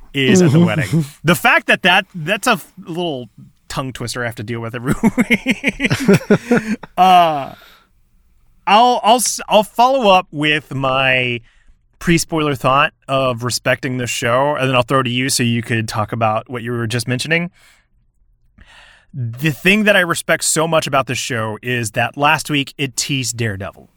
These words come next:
Speaker 1: We know
Speaker 2: Mm-hmm.
Speaker 1: Daredevil's coming.
Speaker 2: Yeah.
Speaker 1: And I like that this show is like, "You know what?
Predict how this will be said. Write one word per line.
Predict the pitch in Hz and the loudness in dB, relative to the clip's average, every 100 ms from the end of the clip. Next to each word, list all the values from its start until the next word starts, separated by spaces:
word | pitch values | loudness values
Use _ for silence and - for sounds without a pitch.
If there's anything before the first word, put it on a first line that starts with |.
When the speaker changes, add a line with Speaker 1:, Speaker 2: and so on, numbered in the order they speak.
| _ _ _ - | _ _ _ -4
Speaker 1:
We | 156 | 0
know | 185 196 | 4 6
Speaker 2:
Mm-hmm. | 160 | 8
Speaker 1:
Daredevil's | 262 117 101 - | 6 2 -6 -8
coming. | 120 92 64 _ _ _ _ _ _ | -8 -10 -20 _ _ _ _ _ _
Speaker 2:
Yeah. | 156 156 151 | 2 4 4
Speaker 1:
And | 143 135 120 _ _ _ _ _ | 2 -6 -12 _ _ _ _ _
I | 151 160 | 2 4
like | 165 160 160 180 170 | 2 0 2 2 0
that | 175 156 - | 0 -2 0
this | 156 | -2
show | - 175 151 | 0 -2 -2
is | |
like, | 147 - | -4 -2
"You | 220 | 0
know | 233 | 2
what? | 226 269 | 2 0